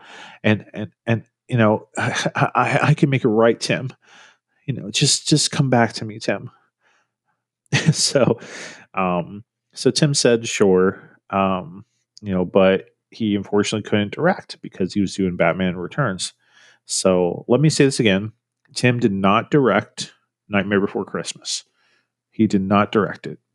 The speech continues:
He barely touched this movie. It was only a concept from his mind. So,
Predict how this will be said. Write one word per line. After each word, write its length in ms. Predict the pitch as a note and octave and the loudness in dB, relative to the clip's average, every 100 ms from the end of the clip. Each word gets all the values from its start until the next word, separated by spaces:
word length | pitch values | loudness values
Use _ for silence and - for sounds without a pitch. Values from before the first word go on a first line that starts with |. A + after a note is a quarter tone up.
| _ _ _ _ _ | _ _ _ _ _
He 220 | - - G2+ | -10 -4 -2
barely 360 | F#2+ G2+ A2+ | 2 4 4
touched 300 | A2 G#2+ - | 2 0 0
this 180 | A2 - | -2 -2
movie. 380 | A2 G#2+ A2+ - _ _ _ _ _ _ - | -4 -4 -6 -8 _ _ _ _ _ _ 0
It 80 | |
was 220 | G2 F#2+ - | 2 2 0
only 640 | A2 G#2 G#2+ A2+ G#2+ A2 - _ _ _ _ _ _ _ _ _ - | 0 0 0 0 0 -2 -6 _ _ _ _ _ _ _ _ _ -2
a 100 | C3 | 0
concept 600 | - A#2 A#2 - G#2 - | 2 0 2 2 2 2
from 180 | A2+ G#2+ | 0 0
his 180 | G2 | -2
mind. 400 | G#2+ F#2 F2 - - _ _ _ _ _ _ _ _ _ | -4 -4 -6 -12 -18 _ _ _ _ _ _ _ _ _
So, 340 | - - - | -14 -8 -6